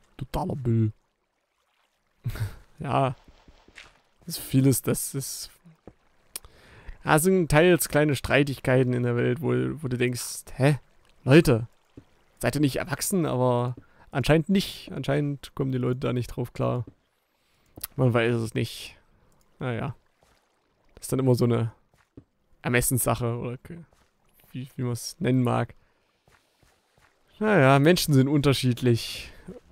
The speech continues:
Und eigentlich müssten die Menschen in der ganzen Zeit, wo sie jetzt schon hier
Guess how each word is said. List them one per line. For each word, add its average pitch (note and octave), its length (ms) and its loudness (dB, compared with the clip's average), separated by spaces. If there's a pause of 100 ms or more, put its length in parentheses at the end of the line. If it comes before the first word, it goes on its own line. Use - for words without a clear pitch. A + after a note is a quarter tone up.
(100)
Und C#3 220 -6 (160)
eigentlich E3 280 4
müssten C#3+ 280 -2
die C3 40 2
Menschen B2+ 540 -2 (220)
in C3 80 0
der B2+ 100 2
ganzen C3 300 0
Zeit, C3 240 0
wo B2 80 0
sie A#2 100 -4
jetzt - 480 -8
schon B2+ 300 -4
hier B2 440 -2